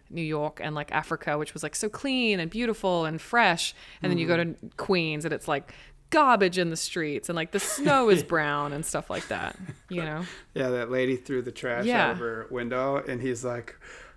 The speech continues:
Speaker 2: "America."
Speaker 1: Right.
Speaker 2: You, you know, you can just throw glass in the
Speaker 1: Yeah, he
Speaker 2: street.
Speaker 1: loves
Speaker 2: It's
Speaker 1: it.
Speaker 2: amazing.
Speaker 1: He's so excited. No, but going back to the race thing. So, yeah, so Louis Anderson, like, I loved in the kitchen setting, like,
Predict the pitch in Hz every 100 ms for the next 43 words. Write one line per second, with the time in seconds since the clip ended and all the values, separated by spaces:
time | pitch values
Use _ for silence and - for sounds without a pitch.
0 | - 220 269 160 - 104 - - 175 127
1 | - - - 160 - 170 165 190 202 165
2 | 147 226 214 202 196 185 - 220 190 170
3 | 175 - - - - 165 190 - - 202
4 | - 170 - - 52 - - - 311 -
5 | 226 185 190 - - 214 233 240 240 233
6 | 190 175 156 160 - 160 147 151 180 165
7 | 147 - 185 196 208 233 226 - 165 170
8 | - 160 160 151 156 - 165 165 170 170
9 | 170 170 180 - - - - - 185 170
10 | - - - 170 - 170 170 170 156 -